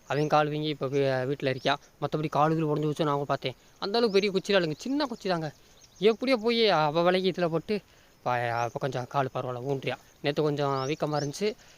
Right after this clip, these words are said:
அவன் ம-, இது போட்டிருந்தான், மருந்து போட்டிருந்தான். மொத ஈர-, ஈர துணி, தண்ணியை வச்சு நல்லா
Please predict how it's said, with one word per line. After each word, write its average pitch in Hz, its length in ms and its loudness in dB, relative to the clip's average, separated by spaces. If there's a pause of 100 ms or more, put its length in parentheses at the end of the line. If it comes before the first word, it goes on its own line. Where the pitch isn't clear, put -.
(180)
அவன் 180 340 0
ம-, 151 220 4
இது 175 160 -2
போட்டிருந்தான், 143 420 -2 (200)
மருந்து 156 260 0
போட்டிருந்தான். 143 420 -2
மொத 143 240 2
ஈர-, 143 160 2 (440)
ஈர 143 200 -4
துணி, 139 160 -2 (480)
தண்ணியை 151 320 0
வச்சு 131 220 -8
நல்லா 131 180 -2